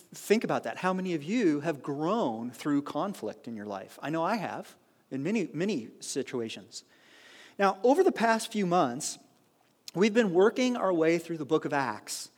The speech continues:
which describes the growth and transformation of the church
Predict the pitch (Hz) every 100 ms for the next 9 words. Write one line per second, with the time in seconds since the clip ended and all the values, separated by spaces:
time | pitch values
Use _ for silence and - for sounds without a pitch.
0 | - - - 190 185 - - 190 196 -
1 | 220 226 190 165 139 143 165 196 240 247
2 | 190 165 190 202 202 240 185 190 226 -
3 | 127 120 147 - 143 143 - 135 135 123
4 | - -